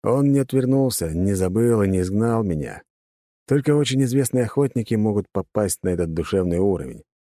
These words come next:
Высшая честь, которой может удостоиться охотник,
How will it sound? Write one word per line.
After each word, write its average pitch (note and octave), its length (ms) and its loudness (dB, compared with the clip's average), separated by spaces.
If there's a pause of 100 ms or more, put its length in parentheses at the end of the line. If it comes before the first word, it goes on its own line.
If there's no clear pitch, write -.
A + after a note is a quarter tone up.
(380)
Высшая C#3 500 2
честь, - 580 -2
которой E2+ 320 -2
может E2 320 0
удостоиться E2 540 -2
охотник, G#2 520 -2